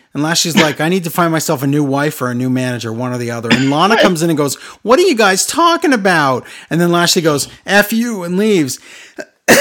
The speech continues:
Speaker 1: And Lana goes, "What did you do to my husband?" Lana's the dumbest character ever written in wrestling.
Speaker 2: Uh,
Speaker 1: But
Speaker 2: where does this go?
Speaker 1: I don't even care, but they spent all this time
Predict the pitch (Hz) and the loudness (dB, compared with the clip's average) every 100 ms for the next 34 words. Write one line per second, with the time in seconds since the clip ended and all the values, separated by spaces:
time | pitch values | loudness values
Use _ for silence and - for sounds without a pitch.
0 | 320 - 202 196 196 190 180 165 - - | 6 6 4 4 4 4 2 0 -4 -14
1 | - 277 226 226 185 254 214 196 156 185 | 2 2 2 -2 0 0 2 0 0 0
2 | 233 175 160 117 92 - _ - 170 240 | 0 -2 -4 -4 -8 -16 _ -4 0 0
3 | 269 254 127 160 160 175 - - 156 143 | -2 -8 -4 0 2 0 -4 -6 -4 -4
4 | 131 139 123 131 127 123 131 127 131 113 | -4 -6 -4 -2 -2 -2 -4 -2 -4 -4
5 | 110 123 - 95 101 87 87 87 82 - | -6 -6 -8 -10 -14 -6 -2 0 -2 -8
6 | - 87 - _ _ _ _ - 107 143 | -14 -20 -20 _ _ _ _ -8 0 4
7 | 165 196 104 90 92 - 73 67 65 - | 6 6 4 0 -4 -2 -2 -2 -6 -14
8 | _ - 226 311 175 175 226 254 - - | _ -8 -2 0 0 -2 -2 -4 -8 -14
9 | - - 285 277 311 226 226 - _ _ | -10 -8 -6 -4 -2 -2 -4 -4 _ _
10 | _ 240 233 - 247 - - 226 269 285 | _ -6 -4 -4 -6 -8 -8 -2 0 0
11 | 294 294 269 - 269 294 311 285 226 151 | 0 -2 -4 -4 -2 2 2 2 0 -4